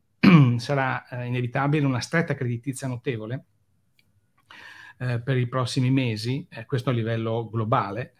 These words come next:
quindi sia Europa che Stati Uniti, che anche altri paesi, e, eh, ci sarà una volatilità importante nei confronti delle banche, perché appunto, eh, ci sarà un consolidamento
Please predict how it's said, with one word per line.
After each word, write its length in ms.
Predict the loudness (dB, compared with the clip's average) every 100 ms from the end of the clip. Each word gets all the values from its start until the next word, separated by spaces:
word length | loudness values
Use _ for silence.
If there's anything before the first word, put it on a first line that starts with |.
| _ -10
quindi 340 | -8 -8 -10
sia 200 | -4 -2
Europa 440 | 0 0 -2 -4
che 160 | -8 -8
Stati 300 | -8 -10 -6
Uniti, 500 | -4 -2 -2 -6 -6 _ _
che 120 | -12 -8
anche 240 | -6 -6
altri 240 | -8 -6
paesi, 500 | -4 -4 -4 -6 -10 -10 -20 -20 -18 -18 -2
e, 220 | 4 4
eh, 260 | 4 0 0
ci 120 | 0
sarà 380 | 4 6 6 6
una 260 | 6 4
volatilità 580 | 2 2 2 2 0 2
importante 880 | 0 2 -2 2 0 2 2 2 2
nei 100 | 0
confronti 360 | -4 -6 -4 -4
delle 120 | 2
banche, 380 | 2 2 -2 -16
perché 240 | -14 -12
appunto, 500 | -6 -4 -4 -8 -16
eh, 140 | -16 -16
ci 100 | -10
sarà 180 | -4 0
un 80 | 2
consolidamento 920 | 0 2 2 2 2 0 -2 -4